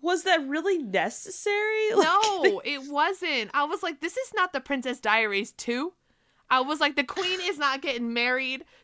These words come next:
Speaker 2: to Joe." Like, no,
Speaker 1: Yeah,
Speaker 2: they've known each other
Speaker 1: no.
Speaker 2: forever. This is,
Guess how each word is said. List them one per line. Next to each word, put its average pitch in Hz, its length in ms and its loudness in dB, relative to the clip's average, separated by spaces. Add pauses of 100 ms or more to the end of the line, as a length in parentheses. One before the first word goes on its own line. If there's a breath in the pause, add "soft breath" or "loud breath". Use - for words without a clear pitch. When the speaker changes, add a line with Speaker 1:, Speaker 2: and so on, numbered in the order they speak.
Speaker 2:
to 262 120 -2
Joe." 202 580 0 (160)
Like, 269 280 0 (320)
no, 269 420 4
Speaker 1:
Yeah, 466 60 -4
Speaker 2:
they've 320 200 2
known 330 160 -2
each 302 180 -8
other 330 160 4
Speaker 1:
no. - 120 -2
Speaker 2:
forever. 254 760 0 (260 soft breath)
This 277 180 -2
is, 285 60 -18